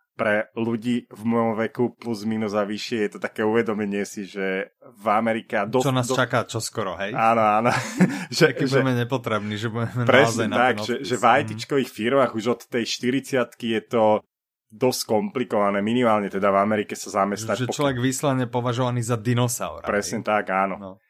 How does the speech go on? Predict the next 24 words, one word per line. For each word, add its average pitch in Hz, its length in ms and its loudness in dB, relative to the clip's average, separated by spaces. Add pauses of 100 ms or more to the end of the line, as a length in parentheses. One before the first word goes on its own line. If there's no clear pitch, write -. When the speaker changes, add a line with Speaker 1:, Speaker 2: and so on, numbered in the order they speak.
(120)
Speaker 1:
Hrozne 123 480 2
tomu 117 220 0
napomáhajú 110 640 2
vyhlásenia 107 580 -2
ľudí, 104 300 -4
jak 95 100 -2
Mark 101 380 -2
Zuckerberg 101 580 -6
a 95 140 -6
podobní, 98 400 -6
ktorí 98 240 -6
vyhlásia, 98 500 -4
že 95 140 -8
len 101 180 -2
mladí 95 320 -2
ľudia 98 300 -8
sú - 160 -18
schopní 101 480 -10
premýšľať 98 800 -4
agilne 101 580 -4
a 95 80 -2
teda 95 240 -4
vymýšľať 98 500 -6
nové, 98 360 -4